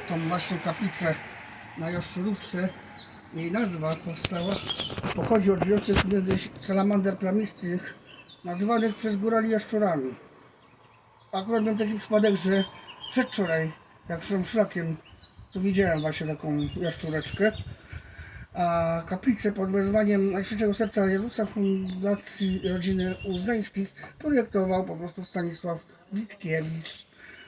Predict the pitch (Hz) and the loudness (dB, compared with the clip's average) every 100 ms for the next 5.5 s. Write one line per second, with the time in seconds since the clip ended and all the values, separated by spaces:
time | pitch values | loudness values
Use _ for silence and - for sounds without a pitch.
0 | - 185 208 208 185 - 175 165 175 180 | -18 -2 2 2 0 -2 -10 -6 -6 -4
1 | 170 156 - - 196 190 160 160 - 151 | -4 -4 -8 -4 -2 -2 -4 -6 -8 -6
2 | 160 160 165 160 175 - 185 180 - 277 | -6 -4 -6 -6 -6 -2 -2 -2 -2 -2
3 | - - - - 262 247 202 196 180 175 | -2 -12 -20 -8 -6 -2 -2 0 -2 -2
4 | 208 214 214 202 180 175 175 160 165 156 | -2 0 0 -2 -6 -8 -10 -8 -6 -6
5 | - 127 120 139 | -8 -16 -8 -8